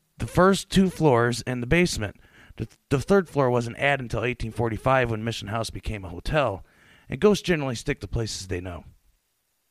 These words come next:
They've been seen and heard playing at night,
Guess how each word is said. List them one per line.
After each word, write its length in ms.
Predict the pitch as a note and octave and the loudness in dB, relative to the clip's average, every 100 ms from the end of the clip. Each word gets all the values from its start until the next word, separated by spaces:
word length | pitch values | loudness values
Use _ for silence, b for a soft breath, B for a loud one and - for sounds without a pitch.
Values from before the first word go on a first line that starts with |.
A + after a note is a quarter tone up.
| _ _ _ _ _ _ _ _ _ _ | _ _ _ _ _ _ _ _ _ _
They've 200 | E3+ F#3 | 2 2
been 120 | E3+ | 2
seen 400 | D3+ - A3+ F#3+ | -2 0 2 2
and 160 | F3+ B2 | 0 -2
heard 260 | C3+ C#3+ - | 0 0 0
playing 280 | D3 B2 | 0 0
at 100 | F#2 | -2
night, 360 | A2 G#2+ G2+ | -4 -4 -4